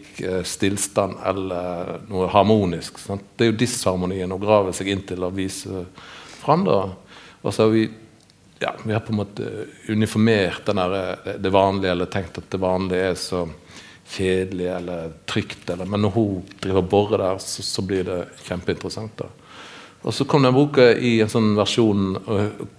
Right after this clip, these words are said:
hvor tid det var, det vet jeg ikke, men det er kanskje noen som vet her med Dag Alveng sine fotografi i sort-hvitt, som er som, og var sånn, ja, da skjønte jeg, her er det landskapet jeg har lyst til å være i selv når jeg skriver.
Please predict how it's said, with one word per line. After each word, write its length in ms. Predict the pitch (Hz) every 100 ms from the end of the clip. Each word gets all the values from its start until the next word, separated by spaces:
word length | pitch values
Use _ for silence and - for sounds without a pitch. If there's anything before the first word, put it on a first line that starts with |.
| - - -
hvor 100 | -
tid 160 | 117
det 80 | 101
var, 240 | 107 107
det 80 | 107
vet 140 | 113 -
jeg 80 | 98
ikke, 160 | -
men 240 | 104 104 104
det 140 | 101
er 80 | 95
kanskje 220 | 98 104
noen 80 | 98
som 140 | 92 98
vet 120 | 90
her 60 | 98
med 160 | 101 92 - - - - - -
Dag 160 | - 101 -
Alveng 480 | 110 113 107 92 87
sine 320 | - 95 92 92 90 87 90 87 87 85
fotografi 540 | 95 104 95 120 95
i 40 | 90
sort-hvitt, 920 | - 104 - - - 143 180 - - - - - _
som 180 | - 101
er 120 | 101
som, 220 | 98 101 -
og 240 | - 92 92 90
var 80 | 90
sånn, 200 | 92 82 - - - - -
ja, 140 | 110 92 - -
da 320 | - 117 113 110
skjønte 260 | 98 104 104
jeg, 80 | 98
her 300 | 110 92 85 - - - 104
er 60 | 95
det 140 | 95 90 85 82
landskapet 440 | 92 98 - 90 98
jeg 40 | 90
har 80 | 90
lyst 180 | 85 -
til 120 | 90
å 20 |
være 160 | 98 90
i 80 |
selv 240 | - 104 95
når 160 | 92
jeg 80 | 85
skriver. 400 | - - - -